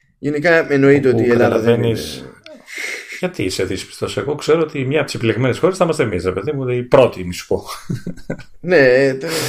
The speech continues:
Speaker 1: εντάξει. Κοίτα, είναι αυτό ότι κάνανε στην αρχή, ε, select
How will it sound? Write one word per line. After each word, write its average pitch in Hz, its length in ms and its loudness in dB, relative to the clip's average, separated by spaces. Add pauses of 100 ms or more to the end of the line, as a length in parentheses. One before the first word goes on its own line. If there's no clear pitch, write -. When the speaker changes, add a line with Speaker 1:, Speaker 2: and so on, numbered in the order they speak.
Speaker 1:
εντάξει. 160 420 0
Κοίτα, 135 220 4
είναι 143 160 4
αυτό 147 180 0
ότι 143 140 2
κάνανε 143 300 2
στην 123 160 -6
αρχή, 113 680 -2 (640)
ε, 107 420 -4 (600)
select 123 380 4